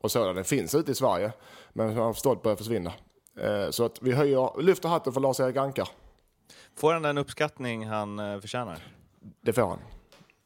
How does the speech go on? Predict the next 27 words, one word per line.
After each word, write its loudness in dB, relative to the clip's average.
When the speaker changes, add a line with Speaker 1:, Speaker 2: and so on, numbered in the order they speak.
Speaker 1:
Från 0
Speaker 2:
Mm. 2
Speaker 1:
oss -6
spelare 2
och -6
övriga 0
klubbar, -2
det 0
är -2
helt -2
övertygad -2
om. -8
Speaker 2:
Nice. -4
Vi -14
kanske -10
ska -20
prata -4
lite -12
mer -4
om -6
honom -8
här -8
i -6
podden -8
framöver. -10
Det -14
är -10